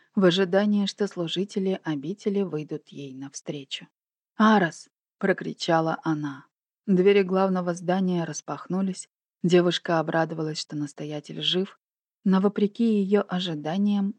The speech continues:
на ступенях стоял Эвиус. «Надо же, Лаверия, ты как раз вовремя. Мы все уже заждались тебя. Проходи». Ректор повел рукой в сторону входа.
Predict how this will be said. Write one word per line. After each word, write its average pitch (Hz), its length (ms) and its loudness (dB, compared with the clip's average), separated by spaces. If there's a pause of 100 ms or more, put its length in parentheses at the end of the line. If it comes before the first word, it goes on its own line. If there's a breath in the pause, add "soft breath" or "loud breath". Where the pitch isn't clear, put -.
на 185 140 6
ступенях 185 640 -2
стоял 143 580 -10
Эвиус. 151 680 -6 (960)
«Надо 170 340 6
же, 190 140 0
Лаверия, 226 560 -2 (200)
ты 160 140 2
как 160 240 0
раз 175 300 -2
вовремя. 208 580 -2 (240)
Мы 220 240 6
все 208 340 2
уже 190 340 4
заждались 180 680 0
тебя. 147 380 -6 (220)
Проходи». 214 600 0 (280)
Ректор 208 560 0
повел 185 420 2
рукой 165 400 -2
в - 60 -14
сторону 143 440 -4
входа. - 500 -10